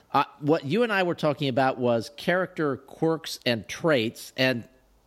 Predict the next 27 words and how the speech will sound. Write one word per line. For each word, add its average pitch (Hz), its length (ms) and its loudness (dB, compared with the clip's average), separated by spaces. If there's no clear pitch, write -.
Carol's 208 720 -2
scenario 135 560 2
was 123 240 -2
more 135 280 2
embedding 135 680 0
character 120 460 -2
traits 113 480 -2
into 131 260 -2
the 98 100 -6
story. 123 640 0
So 160 180 2
we 156 120 2
went 202 180 0
with, 175 220 -2
with 131 300 -2
her 202 360 -2
questions 139 720 -2
last 151 320 0
week, 143 300 0
but 127 200 -2
this 180 200 -4
week 170 200 -2
we're 143 80 -2
gonna 139 160 0
be 127 100 -2
talking 131 360 -2
about 123 380 0